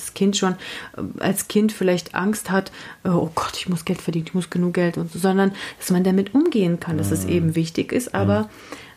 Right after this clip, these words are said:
Speaker 1: was zum Beispiel Sachen kosten,
Speaker 2: Mhm.
Speaker 1: w-, w-, weißt du, dass man
Speaker 2: Mhm.
Speaker 1: pünktlich zahlen
Speaker 2: Mhm.
Speaker 1: und einfach
Speaker 2: Ja.
Speaker 1: schon so ein bisschen Gefühl
Speaker 2: Ja.
Speaker 1: dafür bekommen
Speaker 2: Ja.
Speaker 1: und nicht so aufschieben als, "Ja, du bist noch zu klein dafür."
Speaker 2: Ja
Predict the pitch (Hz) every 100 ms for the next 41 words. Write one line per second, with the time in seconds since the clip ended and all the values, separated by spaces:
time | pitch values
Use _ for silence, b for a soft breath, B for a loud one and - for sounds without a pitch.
0 | - 196 220 - 214 214 214 214 196 190
1 | - 247 - 160 160 - 107 104 165 165
2 | 104 B B _ - - - 185 - -
3 | - - 196 269 277 233 202 214 233 190
4 | 180 180 - 185 175 - 180 - 180 170
5 | 170 - 180 - 110 220 247 214 240 220
6 | 214 240 - 226 220 - 247 247 214 -
7 | 185 190 202 196 226 302 B B B B
8 | - 190 202 247 - 208 180 208 - 208
9 | 196 190 170 165 151 147 160 160 160 143
10 | - 156 147 143 147 - - - 113 110